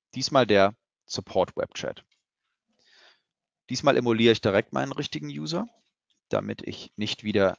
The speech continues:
im Agent hänge. Starte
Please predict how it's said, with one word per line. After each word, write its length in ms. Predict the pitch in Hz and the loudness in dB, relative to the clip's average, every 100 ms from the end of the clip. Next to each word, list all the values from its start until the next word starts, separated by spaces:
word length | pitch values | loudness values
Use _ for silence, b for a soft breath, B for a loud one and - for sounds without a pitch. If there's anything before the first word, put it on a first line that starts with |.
| _ | _
im 180 | - 78 | -18 -8
Agent 440 | 87 101 135 - 135 | -6 -6 -6 -8 -6
hänge. 260 | 139 165 196 _ _ _ B B B B B B B B _ _ _ _ _ - | -4 -6 -10 _ _ _ B B B B B B B B _ _ _ _ _ -4
Starte 600 | - 147 165 - 202 | 4 6 6 6 4